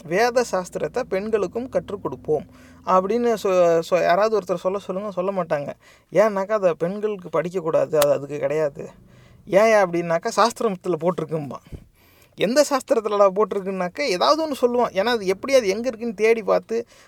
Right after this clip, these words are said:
அவன் சொல்றது உண்மையானலாம் நம்மளால உறுதி செய்ய முடியாதுல்ல.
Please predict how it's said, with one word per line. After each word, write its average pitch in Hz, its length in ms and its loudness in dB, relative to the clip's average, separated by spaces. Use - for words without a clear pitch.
அவன் 180 180 2
சொல்றது 196 400 -2
உண்மையானலாம் 202 540 -2
நம்மளால 175 280 -2
உறுதி 190 340 -6
செய்ய 170 180 -6
முடியாதுல்ல. 165 440 -4